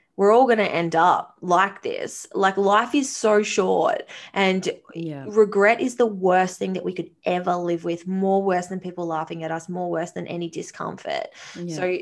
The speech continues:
Speaker 1: that, that's what made me quit my job,
Speaker 2: Yeah.
Speaker 1: was being like,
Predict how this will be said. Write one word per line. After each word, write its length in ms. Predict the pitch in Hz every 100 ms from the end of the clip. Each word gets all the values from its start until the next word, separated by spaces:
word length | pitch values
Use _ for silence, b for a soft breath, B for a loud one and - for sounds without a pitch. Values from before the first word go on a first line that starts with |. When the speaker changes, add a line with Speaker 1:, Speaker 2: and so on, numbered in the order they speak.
| -
Speaker 1:
that, 360 | 185 220 - 208
that's 260 | 233 330 -
what 140 | 539
made 260 | 240 208 196
me 260 | 190 175 165
quit 240 | - 190
my 160 | 165 170
job, 480 | - - 120 - _ B B
Speaker 2:
Yeah. 160 | 196
Speaker 1:
was 140 | 202 208
being 240 | 214 214
like, 200 | 214 220